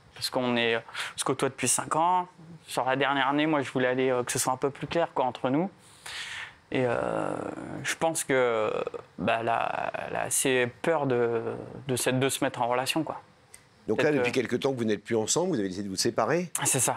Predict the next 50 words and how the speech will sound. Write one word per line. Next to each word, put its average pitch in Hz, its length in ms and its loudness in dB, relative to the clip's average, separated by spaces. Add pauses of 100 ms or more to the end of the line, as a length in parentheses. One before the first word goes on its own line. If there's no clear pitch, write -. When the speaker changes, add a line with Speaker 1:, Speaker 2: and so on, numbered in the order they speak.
(120)
Speaker 1:
Mais 135 80 2
c'est 139 140 2
un 135 120 2
peu 143 340 2
de 131 60 2
ma 139 120 4
part, 165 160 0
mais 131 100 0
c'est - 100 -6
pas 143 80 2
la 127 60 0
première 135 280 0
fois 139 140 0
qu'on 120 160 -4
se - 160 -4 (720)
chamaille, 135 400 0
sauf 131 160 -2
que - 100 -2
j'en 110 120 0
Speaker 2:
Et 107 40 4
vous 98 60 0
Speaker 1:
avais 127 140 2
Speaker 2:
êtes 127 40 4
Speaker 1:
un 127 80 2
peu 117 60 4
Speaker 2:
malheureux 117 180 4
Speaker 1:
marre, 156 120 4
Speaker 2:
comme, 147 140 2
Speaker 1:
euh. 117 300 2
Speaker 2:
vous 117 60 2
êtes 107 100 -2
malheureux 113 300 4
comme 117 160 2
les 117 100 2
pierres 180 200 2
depuis, 147 280 2
euh, 131 380 4 (260)
Speaker 1:
Bah 123 200 2
oui, 170 80 2
Speaker 2:
deux 170 80 -2
Speaker 1:
parce 120 120 2
Speaker 2:
mois ? 160 120 4
Speaker 1:
que - 20 2
moi, 160 160 2
ce - 80 -4
que 143 120 2
j'attends, 135 340 0
c'est 147 140 0
qu'elle 120 160 0
soit, 120 460 -2